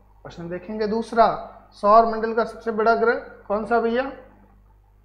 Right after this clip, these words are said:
बृहस्पति, बुध या वीनस? वीनस आपके शुक्र कहलाता है, जिसे हम सांझ का तारा, भोर का तारा और पृथ्वी की जुड़वा बहन भी कहते हैं, क्योंकि आकृति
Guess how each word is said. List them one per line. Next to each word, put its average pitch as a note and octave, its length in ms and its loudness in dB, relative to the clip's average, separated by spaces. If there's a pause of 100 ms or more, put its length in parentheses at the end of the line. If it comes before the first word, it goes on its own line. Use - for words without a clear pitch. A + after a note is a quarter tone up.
(1600)
बृहस्पति, A3+ 640 -2
बुध G3+ 240 -6
या G#3 200 0
वीनस? G3 460 -6
वीनस G3+ 340 -12
आपके G3+ 300 -8
शुक्र - 300 -14
कहलाता G#3+ 460 -4
है, - 640 -12
जिसे F#3+ 240 -8
हम G#3 160 -6
सांझ G3+ 320 -8
का G#3 120 -4
तारा, F#3+ 300 -2
भोर F#3 320 -4
का G3 100 -2
तारा D#3 340 -6 (400)
और E3 140 -6 (100)
पृथ्वी G3 300 -8
की F#3+ 120 -8
जुड़वा G3 320 -2
बहन F#3+ 280 -4
भी G3+ 120 -6
कहते F#3 240 -6
हैं, F3 80 -10
क्योंकि F#3+ 300 -8 (540)
आकृति A3 800 -4